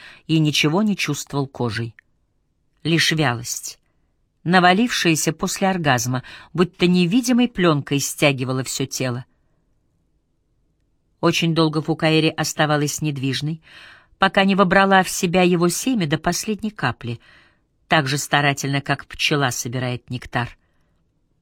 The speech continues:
Затем аккуратно вынула из себя его член, молча встала с кровати и отправилась в ванную. Тенго вдруг заметил, что гром больше не гремит —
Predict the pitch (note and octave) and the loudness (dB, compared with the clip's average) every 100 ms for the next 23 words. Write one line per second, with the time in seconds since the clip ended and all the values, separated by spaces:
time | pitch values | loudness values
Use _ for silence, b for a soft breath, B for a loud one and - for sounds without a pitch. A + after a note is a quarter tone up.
0 | _ _ - F3+ G3 G#3 F#3+ - F#3+ F#3 | _ _ -2 0 2 2 0 2 2 2
1 | F#3 F3+ - E3+ F3+ E3 E3 D#3+ - E3+ | 0 -2 0 0 2 2 2 0 -2 -6
2 | - - D#3+ D#3 D3 D#3 - F#3 B3 A3 | -4 -4 0 0 0 -4 -4 -2 -4 -6
3 | b b b b - F3 F3 - E3+ - | b b b b -2 2 2 0 -4 -6
4 | - A3 B3 F#3 - D#3 D3 C#3 - - | -4 -2 0 -4 -2 0 2 0 -2 -10
5 | b b b D#3+ D#3+ D#3+ - G3 A3 G#3+ | b b b 4 4 2 -2 0 0 -2
6 | G#3 - E3 C#3+ D3 C3+ C3 C3+ C#3+ _ | -4 -4 -2 2 2 0 -4 -8 -10 _
7 | _ _ _ _ _ _ _ _ _ _ | _ _ _ _ _ _ _ _ _ _
8 | - A3 G#3+ C4 B3+ A#3+ B3 A#3+ C4 B3 | 0 2 2 0 -2 -2 -2 -2 -2 -4
9 | - - A3 B3+ C#4+ F3 D3+ - D#3+ D3+ | -2 -4 -2 0 0 0 0 -2 -2 0
10 | D#3+ F3+ A3+ - | 0 0 -4 -10